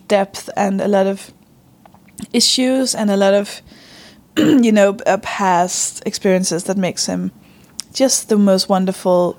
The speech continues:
human being and so relatable. And, uh, I mean, I'm always getting a bit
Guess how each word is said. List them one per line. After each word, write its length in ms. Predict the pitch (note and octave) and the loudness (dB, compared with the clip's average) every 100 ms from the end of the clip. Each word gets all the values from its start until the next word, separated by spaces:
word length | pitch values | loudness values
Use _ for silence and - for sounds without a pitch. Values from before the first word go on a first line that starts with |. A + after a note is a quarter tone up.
| - | -10
human 340 | - G#3+ G3 | -2 0 0
being 340 | F#3+ F#3+ F3 | -2 -4 -4
and 140 | F3 F3+ | -4 0
so 200 | - A3 | 2 2
relatable. 840 | G#3+ G3+ F#3+ - G3+ F3 F3 F3+ - - - - - - | 2 2 2 -2 -4 0 2 0 -6 -20 -20 -20 -18 -2
And, 460 | G3 F#3 F#3 F#3+ | 0 0 -2 -4
uh, 340 | - - B1 - - _ - | -4 -4 -4 -6 -10 _ -2
I 140 | A3+ | 2
mean, 500 | A3+ A3 G#3 G3+ F#3 - - | 4 4 2 0 -4 -12 -6
I'm 140 | - A#3 | 2 4
always 300 | C#4+ C4 - | 4 4 2
getting 280 | G#3+ G#3 G3 | 0 0 -2
a 60 | |
bit 260 | G3 F#3 | -2 -6